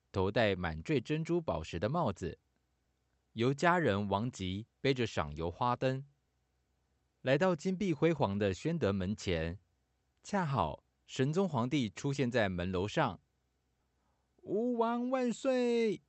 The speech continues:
欢呼声喧天，灯光通明，天乐飘扬，天香弥漫，人群熙攘，水泄不通。王吉蹬着脚，伸长脖子，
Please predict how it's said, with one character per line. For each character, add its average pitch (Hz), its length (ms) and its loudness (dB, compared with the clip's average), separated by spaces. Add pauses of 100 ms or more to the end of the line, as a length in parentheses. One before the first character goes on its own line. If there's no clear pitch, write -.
(440)
欢 120 360 -2
呼 117 160 -4
声 117 220 -2
喧 147 320 -4
天， 156 380 -2 (580)
灯 180 180 -2
光 180 220 0
通 185 180 0
明， 107 400 -4 (580)
天 101 200 -2
乐 98 160 0
飘 113 280 0
扬， 85 360 -2 (540)
天 190 240 0
香 185 180 0
弥 131 220 0
漫， 131 320 0 (640)
人 95 220 0
群 95 200 -2
熙 131 280 -4
攘， 95 240 2 (440)
水 82 300 -4
泄 95 240 2
不 95 140 0
通。 113 360 0 (1120)
王 151 240 0
吉 170 260 0 (100)
蹬 208 180 2
着 147 80 0
脚， 98 380 0 (300)
伸 123 280 -2
长 98 300 -4
脖 98 220 0
子， 113 280 0